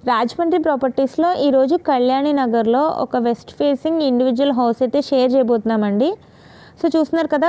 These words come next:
front elevation అయితే ఇలా ఉంటుంది. And ఇది main రోడ్కి distance వచ్చేసి six hundred meters అండి. అంటే కళ్యాణ్ నగర్ arch ఉంటుంది కదా, so అక్కడి నుంచి ఇక్కడికి సిక్స్ hundred meters. And measurements వచ్చేసి facing అయితే ట్వంటీ ఫోర్ పాయింట్ ఫైవ్ అండి, Depth వచ్చేసి సిక్స్టీ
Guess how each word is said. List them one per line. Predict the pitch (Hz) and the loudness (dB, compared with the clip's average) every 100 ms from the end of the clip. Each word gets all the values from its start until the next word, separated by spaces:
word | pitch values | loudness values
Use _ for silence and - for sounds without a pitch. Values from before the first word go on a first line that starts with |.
| 349 | -2
front | 285 262 254 311 | -2 0 0 0
elevation | 277 269 277 285 | 2 0 0 -2
అయితే | 277 294 | 0 0
ఇలా | 277 247 | 0 0
ఉంటుంది. | 233 262 233 285 440 - - - | 0 0 0 0 -2 -8 -14 -4
And | 294 320 | 0 2
ఇది | 330 302 | 2 2
main | 277 294 311 | 2 2 2
రోడ్కి | 330 311 285 330 269 | 2 0 0 2 2
distance | - 302 311 302 | 0 -2 0 0
వచ్చేసి | 262 285 349 330 | 0 0 0 0
six | 285 - | -2 -2
hundred | 285 269 247 | 0 0 2
meters | 254 240 285 285 | 0 0 -2 0
అండి. | 233 240 294 | 0 0 0
అంటే | 254 269 | -2 0
కళ్యాణ్ | 277 262 277 285 | 0 0 0 0
నగర్ | 269 254 | 0 0
arch | 240 - 285 | -2 -2 -2
ఉంటుంది | 254 247 240 | 0 0 0
కదా, | 294 370 | 0 -2
so | 302 | -2
అక్కడి | 240 254 240 | -2 -2 0
నుంచి | 247 269 | 0 0
ఇక్కడికి | 254 311 302 | -2 -2 -2
సిక్స్ | 285 269 | -2 0
hundred | 247 240 226 | 0 0 2
meters. | 220 220 214 277 415 - - - - 277 | 0 0 -2 -2 -4 -10 -20 -20 -8 -2
And | 277 277 | 0 2
measurements | 269 233 294 339 359 349 | 2 2 2 2 0 0
వచ్చేసి | 302 - 311 285 359 330 | -2 0 -2 0 -2 0
facing | 285 277 320 320 311 | 0 2 0 0 0
అయితే | 294 359 311 | 0 -2 0
ట్వంటీ | 277 262 302 302 311 302 294 | -2 0 0 0 2 0 0
ఫోర్ | 277 247 | -2 0
పాయింట్ | 285 285 | -2 0
ఫైవ్ | 277 254 247 | 0 0 0
అండి, | 233 277 466 - - - 247 | 0 0 -4 -10 -20 -8 -2
Depth | 262 - 311 | -2 0 -2
వచ్చేసి | - 302 269 330 | 0 -2 0 -2
సిక్స్టీ | 277 - - | -2 -4 -2